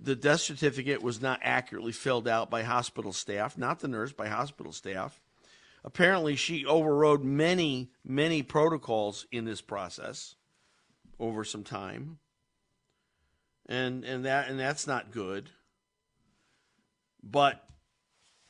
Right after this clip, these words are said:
should she have known the difference between the drugs that she was administering? Some would say absolutely.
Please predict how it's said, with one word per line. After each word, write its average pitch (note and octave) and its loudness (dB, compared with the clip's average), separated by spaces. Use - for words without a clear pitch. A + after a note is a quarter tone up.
should F3+ 2
she - 2
have D#3+ 4
known E3+ 6
the D3+ 4
difference C#3 4
between C3+ 0
the B2+ 2
drugs D3 4
that A#2 0
she - -6
was F#2+ -4
administering? G#2 -4
Some A2+ -4
would A#2 0
say A#2 2
absolutely. C3 -4